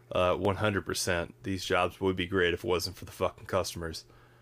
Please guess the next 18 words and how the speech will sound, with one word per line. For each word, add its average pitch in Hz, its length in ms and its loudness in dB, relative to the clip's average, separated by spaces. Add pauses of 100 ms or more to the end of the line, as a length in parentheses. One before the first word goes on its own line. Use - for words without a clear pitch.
(1200)
And 92 200 -2
so, 92 320 4
uh, 90 300 4
you 104 120 0
know, 85 200 -2 (180)
like, 95 220 -4
I, 101 300 2
at 101 160 -2
some 151 220 2
point, 123 280 4
I, 104 240 2
I 101 120 -6 (720)
bucket 104 280 2
list, 92 400 2
shake - 320 0
Kevin 95 240 2
Smith's 92 300 0
hand, 87 320 0